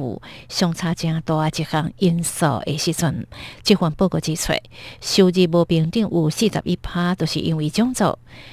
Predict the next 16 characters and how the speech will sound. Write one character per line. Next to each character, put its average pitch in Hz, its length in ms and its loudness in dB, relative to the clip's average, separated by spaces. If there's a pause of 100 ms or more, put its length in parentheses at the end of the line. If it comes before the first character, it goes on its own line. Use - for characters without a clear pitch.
(240)
你 170 560 2 (320)
更 170 160 2
加 170 220 -2
是 131 420 -4
教 240 200 0
育 156 200 -2
这 - 120 -6
个 151 100 -2
比 190 180 2
例 165 160 2
降 220 380 0
到 175 140 2
了 165 180 0
三 147 220 -2
十 - 160 -10
趴。 175 340 0